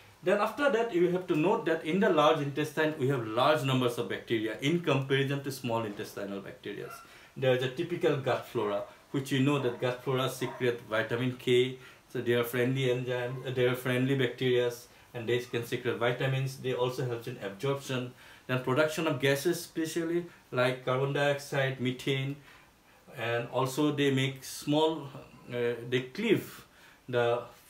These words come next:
food particles into small chain fatty acids like propionate, acetate, which also helps in absorption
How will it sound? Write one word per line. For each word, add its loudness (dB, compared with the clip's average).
food -2
particles 2
into -6
small 0
chain 0
fatty 2
acids -2
like 2
propionate, 0
acetate, -4
which 0
also 2
helps 0
in -6
absorption 0